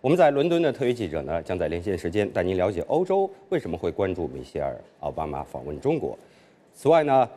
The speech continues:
俄罗斯兼并克里米亚之后，西方国家以制裁的手段希望俄罗斯改变当前的路线。但是呢，在制裁方面，欧洲内部意见却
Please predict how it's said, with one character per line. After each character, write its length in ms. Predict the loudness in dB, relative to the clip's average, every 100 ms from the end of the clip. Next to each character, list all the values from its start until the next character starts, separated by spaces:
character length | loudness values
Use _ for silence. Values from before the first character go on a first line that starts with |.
| -20 _
俄 80 | 4
罗 140 | 4
斯 340 | 2 -2 0 2
兼 240 | 2 2
并 180 | 2 0
克 160 | 0
里 80 | 0
米 140 | 0 -2
亚 140 | -4
之 80 | -4
后， 180 | -2 -2
西 160 | -2
方 140 | -2 0
国 100 | 2
家 240 | 2 0 -4 -4
以 140 | -2
制 180 | 0 0
裁 140 | 0
的 80 | -2
手 180 | -2 -2
段 180 | 0 -2
希 180 | -2
望 140 | 0 0
俄 80 | 0
罗 120 | -2
斯 200 | -4 -8 -10 _ _
改 200 | -6 -6
变 200 | -2 -2 -4 -10
当 160 | -6 -4
前 140 | -4
的 80 | -4
路 160 | -4 -4
线。 180 | -6 -8
但 140 | -4 -4
是 140 | -4
呢， 120 | -6 -6 -12 _
在 240 | 2 2 0
制 100 | -4
裁 140 | -2
方 160 | -2 0
面， 180 | -2 -4 -6
欧 120 | -2 0
洲 160 | -2 -2
内 120 | -4
部 260 | -2 -4 -6
意 120 | -8
见 280 | -4 -4 -4 -10 _ _
却 300 | -4 -2